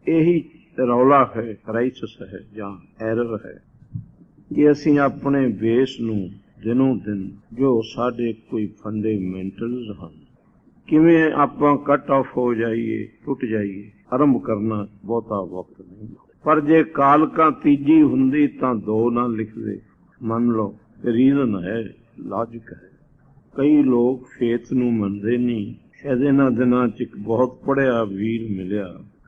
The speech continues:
ਇਹ ਲਾਜੀਕਲੀ ਕਰੋ ਗੱਲ, by argument ਕਰੋ, ਰੀਜ਼ਨਿੰਗ ਨਾਲ ਚੱਲੋ, ਚੱਲ ਪਓ। ਇਹਦੇ ਚ ਇਸ ਤਰ੍ਹਾਂ ਚੱਲ ਪਓ ਸਹੀ, ਕੋਈ ਰੋਡ ਲੈ ਲਓ।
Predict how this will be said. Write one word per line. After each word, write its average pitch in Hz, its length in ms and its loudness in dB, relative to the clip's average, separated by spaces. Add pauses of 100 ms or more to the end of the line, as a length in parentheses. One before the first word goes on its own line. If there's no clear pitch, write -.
(240)
ਇਹ 131 120 -4
ਲਾਜੀਕਲੀ 120 840 -2
ਕਰੋ 92 360 -10
ਗੱਲ, 82 200 -16
by 107 420 -4
argument 113 960 -2
ਕਰੋ, - 500 -14
ਰੀਜ਼ਨਿੰਗ 135 560 6
ਨਾਲ 120 380 4
ਚੱਲੋ, 87 420 -8 (120)
ਚੱਲ 104 180 -4
ਪਓ। - 220 -18 (160)
ਇਹਦੇ 147 260 4
ਚ 127 300 -8 (160)
ਇਸ 135 140 -6 (100)
ਤਰ੍ਹਾਂ 147 300 -4 (200)
ਚੱਲ 156 240 2
ਪਓ 160 300 4
ਸਹੀ, 165 320 2 (480)
ਕੋਈ 151 360 6
ਰੋਡ 120 340 2
ਲੈ 107 260 -2
ਲਓ। 101 260 -12